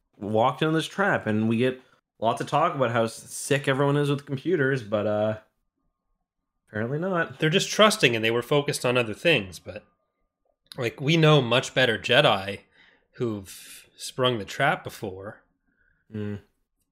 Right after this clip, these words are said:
Speaker 2: Obi-Wan and Anakin
Speaker 1: Interesting.
Speaker 2: walk into traps, like, every three minutes. And if you say that Obi-Wan and Anakin weren't qualified to lead, to be Jedi, then who was?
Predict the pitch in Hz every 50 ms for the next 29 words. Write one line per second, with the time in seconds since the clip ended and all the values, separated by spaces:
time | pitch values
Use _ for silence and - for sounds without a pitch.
0 | _ _ _ _ _ - 139 147 151 151 143 143 143 131 120 120 123 131 139 131
1 | - 139 131 113 113 120 123 - 127 117 113 101 - - 120 117 117 - - -
2 | 101 98 - 117 113 113 117 117 110 - - 120 107 110 135 143 127 104 - -
3 | 139 135 151 151 - 180 165 143 123 120 - 117 120 127 120 127 123 113 101 107
4 | 120 135 143 - - 120 110 107 104 - - - - _ _ _ - 117 120 117
5 | 110 - - 113 110 110 107 104 - - 113 104 104 104 101 - - 107 104 101
6 | 98 101 101 98 101 - _ - - 127 107 110 101 101 107 98 95 95 95 98
7 | 107 113 120 113 107 - - 165 156 147 165 156 110 98 98 98 -